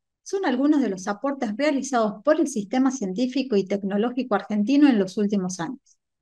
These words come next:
El tercer sector de exportación, que el año pasado produjo siete millones de dólares, destacó el ministro de Ciencia, Tecnología e Innovación, Daniel Filmus, al defender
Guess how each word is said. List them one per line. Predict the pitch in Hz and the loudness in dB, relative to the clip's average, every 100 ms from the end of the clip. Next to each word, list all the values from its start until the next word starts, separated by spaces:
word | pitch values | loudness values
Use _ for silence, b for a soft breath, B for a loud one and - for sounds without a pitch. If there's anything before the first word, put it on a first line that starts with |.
| _ _ - | _ _ -6
El | 196 | -2
tercer | 208 208 254 254 | -2 0 -2 0
sector | 233 208 - 254 233 | -4 -2 2 2 2
de | |
exportación, | 208 - - - 220 208 247 254 269 247 247 - _ _ _ | -2 -8 -16 -4 -2 2 2 4 4 4 0 -8 _ _ _
que | - 269 | 4 6
el | 285 | 8
año | 311 269 233 | 6 6 4
pasado | 233 240 - 302 254 202 | 0 -2 0 2 2 2
produjo | 233 269 277 - 226 | 0 2 0 -2 -6
siete | - - 339 339 285 | -8 -2 -2 0 -2
millones | 226 214 285 277 254 | -2 -2 0 0 2
de | 262 | 0
dólares, | 285 262 220 214 226 - _ | 0 0 0 -2 -4 -10 _
destacó | 330 359 - 240 277 294 285 | -2 0 2 0 2 2 2
el | 294 339 | 2 2
ministro | 320 240 269 277 226 | 4 4 2 2 -2
de | 208 | -2
Ciencia, | - 277 240 214 214 208 | -4 -2 -2 -2 -6 0
Tecnología | 294 294 247 208 208 254 240 208 208 | 2 4 4 4 0 0 2 2 0
e | 233 | 4
Innovación, | 262 294 277 220 196 - 247 247 | 6 8 6 4 0 -4 -2 -2
Daniel | 220 190 208 208 | 0 0 -2 -2
Filmus, | 214 190 175 - - _ _ _ _ _ - | -2 -2 -2 -8 -16 _ _ _ _ _ -2
al | 214 | -2
defender | 208 247 254 285 294 | 2 4 6 6 4